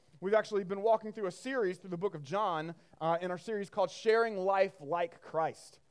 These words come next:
And so in this series, we've been looking at specific interactions that Jesus has with specific people throughout the book of John.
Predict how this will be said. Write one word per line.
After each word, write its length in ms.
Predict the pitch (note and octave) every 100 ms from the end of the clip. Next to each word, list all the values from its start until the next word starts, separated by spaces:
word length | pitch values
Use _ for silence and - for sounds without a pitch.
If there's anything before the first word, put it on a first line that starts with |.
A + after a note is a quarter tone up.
| _ _ _ _
And 80 | D#3+
so 80 | G3+
in 80 | B3+
this 180 | C4+ -
series, 300 | E4+ B3 G3
we've 100 | A3+
been 140 | A3+
looking 240 | C#4+ B3
at 140 | B3 F3+
specific 460 | G#3 - D4+ C4 A#3+
interactions 640 | A#3+ G#3+ B3 - G#3+ E3+
that 100 | F#3
Jesus 420 | D3+ B3 G#3 F#3+
has 380 | - A#3 G3+ F3
with 140 | E3 F3
specific 420 | - F3 F3 E3
people 320 | B3+ C4+ C4+
throughout 380 | C4+ E3+ F3+ F3
the 60 |
book 180 | E3+ D3
of 80 | E3+
John. 400 | E3 C4 E3+ -